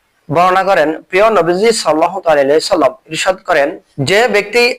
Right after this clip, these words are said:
আল্লাহ রাব্বুল আলামিনের সন্তুষ্টির উদ্দেশ্যে ইতিকাফ করবে, আল্লাহ রাব্বুল আলামিন তার এবং জাহান্নামের আগুনের মধ্যে তিনটি পরীক্ষা দূরত্ব সৃষ্টি করবেন। প্রত্যেক পরীক্ষার প্রশস্ত দুই দিগন্তের চেয়েও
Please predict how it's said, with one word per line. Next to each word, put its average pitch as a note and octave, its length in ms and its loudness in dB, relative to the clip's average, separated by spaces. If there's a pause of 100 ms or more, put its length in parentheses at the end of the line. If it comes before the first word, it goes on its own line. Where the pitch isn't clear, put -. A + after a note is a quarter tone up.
(100)
আল্লাহ G#3+ 300 0
রাব্বুল G#3+ 300 0
আলামিনের F#3 600 2
সন্তুষ্টির G#3+ 680 -2
উদ্দেশ্যে D#3 720 -2
ইতিকাফ F#3+ 440 -2
করবে, C#3+ 360 2
আল্লাহ G#3+ 340 0
রাব্বুল G#3+ 260 0
আলামিন G#3 580 0
তার G3 340 0 (120)
এবং E3 360 2
জাহান্নামের F#3 560 2 (140)
আগুনের F3 360 0
মধ্যে C3 360 0 (460)
তিনটি A3 300 2
পরীক্ষা D#3 680 -2 (760)
দূরত্ব D#3+ 640 2
সৃষ্টি F#3+ 440 -2
করবেন। D3+ 480 0 (600)
প্রত্যেক B3+ 500 -2
পরীক্ষার G#3 460 0
প্রশস্ত F3 720 -2
দুই F#3 420 2
দিগন্তের F3 680 0
চেয়েও E3+ 440 2